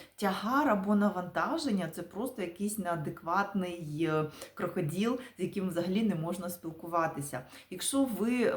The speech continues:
маєте двох дітей, то ви така сама приваблива жінка, як і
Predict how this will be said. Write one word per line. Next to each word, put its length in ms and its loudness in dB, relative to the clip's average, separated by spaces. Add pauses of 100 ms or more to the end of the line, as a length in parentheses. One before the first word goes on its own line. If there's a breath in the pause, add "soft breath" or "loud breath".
маєте 380 2
двох 320 -4
дітей, 540 -4
то 160 0
ви 140 0
така 240 -4
сама 520 2 (600)
приваблива 880 4
жінка, 540 4 (360 loud breath)
як 320 0 (100)
і 340 0